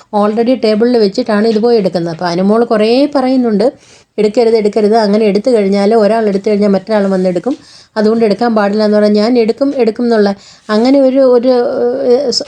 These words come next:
ക്യാരക്ടറാണ് നെവിൻ്റെ. നെവിൻ എപ്പോഴും ഒരു തൻ്റെടവും അഹങ്കാരവും കുറച്ച് എന്താ ക്യൂട്ട്നെസ് ഒക്കെ വാരി വിതറുന്ന ഒരാൾ, ആവശ്യമുള്ളിടത്തും ആവശ്യമില്ലാത്തിടത്തും ഒക്കെ. അപ്പം നെവിൻ അങ്ങനെ എടുത്തു, എടുത്തപ്പോൾ ഇത് നെവിൻ്റെ സ്ഥിരം പരിപാടിയാണല്ലോ.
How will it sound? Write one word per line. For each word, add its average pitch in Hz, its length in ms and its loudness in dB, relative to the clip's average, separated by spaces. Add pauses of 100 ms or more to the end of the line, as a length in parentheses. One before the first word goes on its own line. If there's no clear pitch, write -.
ക്യാരക്ടറാണ് 220 720 0
നെവിൻ്റെ. 190 320 0
നെവിൻ 214 300 0
എപ്പോഴും 247 320 0
ഒരു 233 200 0
തൻ്റെടവും 214 440 0
അഹങ്കാരവും 202 640 -2 (420)
കുറച്ച് 214 500 0 (420)
എന്താ 196 460 -2
ക്യൂട്ട്നെസ് 240 560 0
ഒക്കെ 220 100 -4
വാരി 208 420 0
വിതറുന്ന 175 380 -2
ഒരാൾ, 165 300 -2
ആവശ്യമുള്ളിടത്തും 175 760 -2
ആവശ്യമില്ലാത്തിടത്തും 160 720 -6
ഒക്കെ. - 180 -20 (580)
അപ്പം 220 200 -2
നെവിൻ 233 260 2
അങ്ങനെ 247 240 2
എടുത്തു, 220 240 0
എടുത്തപ്പോൾ 220 360 0
ഇത് 262 240 0
നെവിൻ്റെ 277 240 2
സ്ഥിരം 294 300 2
പരിപാടിയാണല്ലോ. 233 720 0